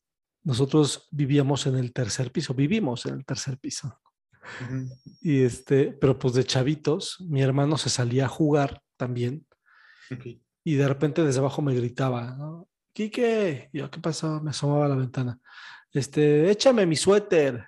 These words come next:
Speaker 1: échame tal cosa", ¿no? Y un día me pidió su canica, ¿no? <laughs> Así, su, su tirito. <laughs> Y entonces me grita, pero pues a mí me enojaba.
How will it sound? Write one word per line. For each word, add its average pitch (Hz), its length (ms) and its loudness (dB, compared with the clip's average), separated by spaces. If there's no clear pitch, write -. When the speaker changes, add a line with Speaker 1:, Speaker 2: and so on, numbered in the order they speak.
Speaker 1:
échame 165 920 2
tal 175 200 0
cosa", 180 400 2
¿no? 170 280 -2
Y 147 140 4
un 170 140 6
día 151 460 2
me 139 140 2
pidió 139 260 2
su 143 220 4
canica, 165 680 2
¿no? 170 140 2
<laughs> - 140 -16
Así, 170 120 4
su, 160 180 2
su 190 180 6
tirito. 180 640 6
<laughs> - 1500 -2
Y 123 140 6
entonces 220 640 8
me 190 80 8
grita, 220 460 6
pero 185 160 6
pues 165 220 6
a 160 60 6
mí 165 100 6
me 220 100 4
enojaba. 170 580 0